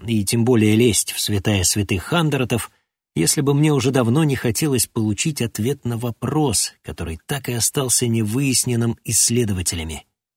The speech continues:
Кто такие предсказатели и чем они занимаются?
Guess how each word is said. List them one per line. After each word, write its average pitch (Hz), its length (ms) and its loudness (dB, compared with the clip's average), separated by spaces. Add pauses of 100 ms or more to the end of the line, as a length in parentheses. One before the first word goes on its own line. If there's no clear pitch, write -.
(120)
Кто 143 320 0
такие 113 560 -2
предсказатели 120 1080 -2 (400)
и 101 140 0
чем 127 500 -2
они 107 400 0
занимаются? 104 920 0